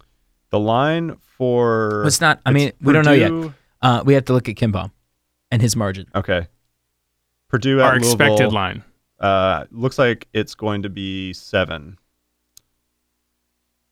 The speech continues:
Speaker 1: Purdue minus seven.
Speaker 2: This is at the Yum Center.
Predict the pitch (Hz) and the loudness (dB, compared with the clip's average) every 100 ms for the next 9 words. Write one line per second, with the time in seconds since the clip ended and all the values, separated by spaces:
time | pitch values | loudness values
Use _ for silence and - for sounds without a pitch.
0 | _ - 110 101 98 90 87 - 98 104 | _ -6 -2 -2 -2 -6 -8 -14 -20 -20
1 | _ _ _ _ _ _ _ _ _ _ | _ _ _ _ _ _ _ _ _ _
2 | _ _ _ _ 113 127 117 113 113 117 | _ _ _ _ -4 -2 -2 -4 -6 -8
3 | 107 101 143 101 101 | -10 -10 -10 -10 -10